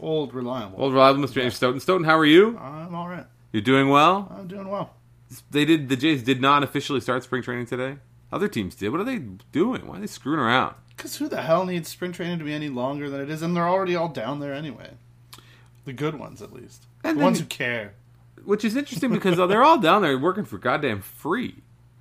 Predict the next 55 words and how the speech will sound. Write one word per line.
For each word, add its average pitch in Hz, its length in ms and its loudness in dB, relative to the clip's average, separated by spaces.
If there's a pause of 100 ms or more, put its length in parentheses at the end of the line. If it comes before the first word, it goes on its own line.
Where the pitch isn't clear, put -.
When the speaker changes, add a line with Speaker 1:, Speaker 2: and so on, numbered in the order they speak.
(260)
Speaker 2:
Working 214 240 -2
their 160 140 2
balls 123 680 2
off 98 320 0
trying 120 160 -4
to 117 80 -4
get 113 120 -4
in 95 80 -8
shape - 300 -4
for 139 80 -10
the 123 80 -8
season. 107 560 -6 (480)
It's - 80 -20
crazy. 101 340 -2
What 135 140 -2
a - 40 -4
big 165 200 -4
change 90 340 -2
in, 87 60 -10
like, 80 160 -10 (260)
tw-, - 180 -14
not 131 220 -4
even 135 140 -6
twenty 113 260 -6
years, 95 260 -6
I 69 120 -12
bet. - 240 -16 (840)
Speaker 1:
Yeah. 190 280 -2 (160)
Speaker 2:
Where 131 100 -8
it 110 40 -2
used 107 100 -4
to 117 80 -8
be 110 80 0
just 113 120 -2
like, 98 120 -2
Speaker 1:
Yeah. 85 140 -8
Speaker 2:
they 123 40 0
go 127 100 0
down 135 120 0
and 127 80 -2
get 117 180 -4
pissed 143 260 -4
up 147 160 2
for 104 140 -2
a 90 60 -4
month, 90 200 -4
and 98 80 -6
now 107 120 -2
it's 107 80 -6
like, 110 120 -4
"No, 165 120 0
come 185 160 -2
down 196 180 0
in 123 160 -2
January 92 960 -2